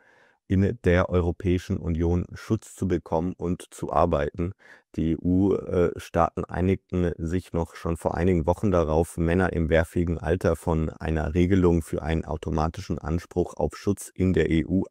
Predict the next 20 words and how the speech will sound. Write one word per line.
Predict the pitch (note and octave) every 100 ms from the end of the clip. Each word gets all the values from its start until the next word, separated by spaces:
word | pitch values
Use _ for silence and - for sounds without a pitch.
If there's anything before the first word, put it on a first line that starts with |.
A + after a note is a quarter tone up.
| -
auszuschließen. | E2 - - D#2 - D2+ - F2 - - - _
Für | - -
alle | D#2+ D2
anderen | D#2 E2 D#2+
ukrainischen | D#2 - C2+ E2 F2+
Flüchtlinge | - F#2+ - G2 F#2
verlängerten | E2 C#2+ C#2+ D2+ F#2 - F2+
sie | F2+
den | F2
Anspruch | D#2 D#2+ - D#2+ -
bis | - -
März | D#2 D#2 D#2+ G#2 - -
zwanzig | - D#2 - D#2+ -
achtundzwanzig. | - - G2 - E2+ E2+ E2+ F2 - - - - - _
Die | F2 E2+ D#2
Ukraine | - E2+ - D2 F#2 G2+ F2+
hatte | F2 - D#2+
die | D#2+ D#2 D#2+
E-U-Kommission, | D#2+ F2 E2+ E2+ E2+ - F2 D#2+ D#2+ - -
ähm, | E2 D#2+ D2+